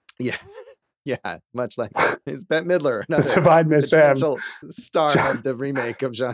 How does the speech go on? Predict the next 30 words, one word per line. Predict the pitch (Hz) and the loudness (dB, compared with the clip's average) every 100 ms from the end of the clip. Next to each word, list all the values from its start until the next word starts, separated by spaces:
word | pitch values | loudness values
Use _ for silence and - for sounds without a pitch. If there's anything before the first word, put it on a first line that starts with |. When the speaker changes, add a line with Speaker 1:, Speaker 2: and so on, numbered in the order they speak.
| - | 4
Speaker 2:
Oh, | 180 | 6
we | 254 | 8
Speaker 1:
Didion. | |
Speaker 2:
got | 311 196 | 8 8
a | 151 | 6
few | 170 165 | 4 4
pitches | 156 151 143 110 107 - | 6 4 4 2 2 2
that | 123 | 2
are | 117 | 2
red | 113 127 120 | 4 4 4
hot | 123 113 | 2 2
right | 107 107 | 2 0
now, | 107 104 | 0 -4
baby. | 98 104 101 104 - - _ _ _ _ - | -4 -4 -2 -4 -6 -14 _ _ _ _ -8
Speaker 1:
Yeah. | 147 127 82 - - 107 - - - _ - - - | -4 -4 -4 -10 -12 -12 -12 -20 -20 _ -12 -8 -2
Um, | 175 175 170 - | 0 0 -2 -2
I | 185 | 0
mean, | 220 233 | 0 2
maybe | 233 247 | 2 2
this | 262 226 | 0 -2
is | 202 | 0
weird | 190 | 2
to | 190 | 2
ask, | 160 175 | 0 -2
but | 170 151 | -2 -2
did | 151 143 139 | -4 -6 -8
you | 165 | -4
have | 175 | -2
a | 170 | -2
favorite | - 151 160 190 | 0 -2 -2 -6